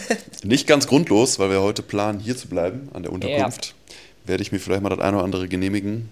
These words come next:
Speaker 1: Yes.
Speaker 2: Dann hab ich ein Date mit Paulo Coelho, werd ein bisschen weiterlesen.
Speaker 1: Mhm.
Speaker 2: Eigentlich hab ich mir das Buch nur gekauft, um mit coole Insta-Videos und Fotos zu machen. Für meine
Speaker 1: Ah.
Speaker 2: Story. Ein bisschen so den Belesenen raushängen
Speaker 1: Haben
Speaker 2: zu
Speaker 1: noch
Speaker 2: lassen.
Speaker 1: keine einzige Story mit dem Buch gesehen.
Speaker 2: Ja. <laughs> Merkst du was?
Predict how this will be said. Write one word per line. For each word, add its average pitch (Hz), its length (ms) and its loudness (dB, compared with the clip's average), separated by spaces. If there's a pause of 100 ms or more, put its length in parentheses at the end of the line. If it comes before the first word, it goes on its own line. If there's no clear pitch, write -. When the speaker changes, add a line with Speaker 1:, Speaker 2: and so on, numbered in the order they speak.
(120)
Speaker 1:
Yes. - 340 -12 (460)
Speaker 2:
Dann 95 80 -14
hab 95 80 -14
ich 90 100 -10
ein 87 100 -6
Date 92 240 -2
mit 87 120 -6
Paulo 95 260 0
Coelho, 101 560 0
werd 95 160 -10
ein 92 60 -8
bisschen 92 200 -8
weiterlesen. 98 600 -6 (140)
Speaker 1:
Mhm. 160 260 -8 (400)
Speaker 2:
Eigentlich 85 220 -4
hab 80 40 0
ich 80 100 -6
mir 82 40 -2
das 78 140 0
Buch 85 160 -6
nur 85 140 0
gekauft, - 380 -2
um 78 120 -4
mit 76 100 -10
coole - 220 -4
Insta-Videos 82 560 -2
und - 100 -10
Fotos - 380 -6
zu - 80 -6
machen. 82 180 -10 (420)
Für - 100 -8
meine - 120 -4
Speaker 1:
Ah. - 60 0
Speaker 2:
Story. 82 300 0
Ein - 840 -20
bisschen - 300 -6
so 82 80 0
den 80 160 -4
Belesenen 85 400 -4
raushängen - 340 -6
Speaker 1:
Haben 165 60 -4
Speaker 2:
zu 165 60 -4
Speaker 1:
noch - 40 -8
Speaker 2:
lassen. - 80 -6
Speaker 1:
keine 170 140 2
einzige 185 260 -2
Story 196 240 -2
mit 202 140 -2
dem 208 80 -2
Buch 196 160 -6
gesehen. 180 320 -2 (840)
Speaker 2:
Ja. - 120 -10 (640)
<laughs> - 500 -2
Merkst - 260 -2
du 98 80 -2
was? 117 160 -4